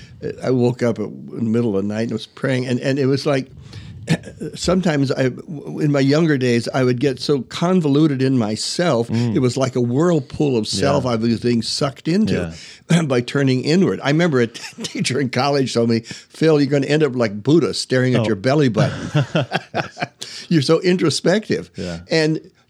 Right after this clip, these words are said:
Speaker 1: we have to be delivered from that, that,
Speaker 2: Right.
Speaker 1: you know, and it, it's done by Christ outside me.
Speaker 2: Right, right.
Speaker 1: It, my, his reaching out to me and coming to me draws me out of myself,
Speaker 2: Right.
Speaker 1: but he draws me out of the very center of my
Speaker 2: Right,
Speaker 1: being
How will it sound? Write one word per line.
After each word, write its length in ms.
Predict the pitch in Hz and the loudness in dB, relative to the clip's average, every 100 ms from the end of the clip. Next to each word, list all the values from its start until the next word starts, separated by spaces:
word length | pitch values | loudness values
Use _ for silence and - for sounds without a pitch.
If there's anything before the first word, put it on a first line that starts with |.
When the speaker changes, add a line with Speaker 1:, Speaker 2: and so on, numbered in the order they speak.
| - | -2
Speaker 1:
we 160 | 170 170 | 2 4
have 220 | 190 180 | 2 0
to 60 | 170 | 0
be 120 | 156 | 0
delivered 540 | 151 143 202 254 156 | 2 2 2 2 0
from 220 | 131 127 | 0 0
that, 260 | 120 107 - _ | 2 0 -6 _
that, 160 | 123 107 | -4 -4
Speaker 2:
Right. 240 | 90 85 | -6 -4
Speaker 1:
you 80 | 131 | -2
know, 120 | 104 110 - - - | -2 -4 -10 -6 -2
and 100 | 170 | 0
it, 40 | 180 180 | 2 2
it's 320 | 160 143 - | 2 0 -6
done 340 | - 156 208 165 | -2 0 2 0
by 200 | 131 127 | 0 -2
Christ 600 | - - 175 202 202 - | -6 -4 -2 0 -2 -4
outside 640 | 151 156 - - 165 254 233 | -2 -2 -2 -2 0 0 0
me. 140 | 202 | -2
Speaker 2:
Right, 220 | 87 85 - - - | -4 -8 -12 -18 -12
right. 260 | 90 - - | -8 -6 -2
Speaker 1:
It, 60 | |
my, 160 | 156 160 - - | 0 -2 -6 -10
his 440 | 123 - 208 226 220 | -8 0 2 2 0
reaching 380 | 208 175 175 | 0 0 0
out 220 | 160 160 - | 0 -2 -2
to 80 | |
me 160 | 156 156 | 0 0
and 120 | 120 | 0
coming 320 | - 170 180 165 | -2 -2 0 0
to 80 | 156 | 0
me 200 | 151 127 - - | 0 -2 -10 -8
draws 540 | 135 160 190 240 185 | 0 2 4 4 2
me 220 | 170 160 160 | 2 2 2
out 260 | 151 175 | 2 2
of 140 | 147 139 | 2 0
myself, 580 | 131 123 - 143 113 104 | 0 0 2 2 0 -4
Speaker 2:
Right. 220 | 87 80 | -12 0
Speaker 1:
but 140 | 185 | 4
he 100 | 185 | 4
draws 480 | 156 147 185 190 151 | 2 0 2 2 2
me 180 | 170 160 | 0 0
out 220 | 156 165 147 | 2 0 2
of 80 | |
the 80 | 139 | 0
very 240 | 131 131 123 | 2 2 0
center 480 | - 180 208 180 | 0 2 2 4
of 100 | 127 | 2
my 140 | 127 120 | 2 0
Speaker 2:
Right, 140 | 113 | 0
Speaker 1:
being 520 | 147 220 185 85 98 | 2 2 0 -2 -8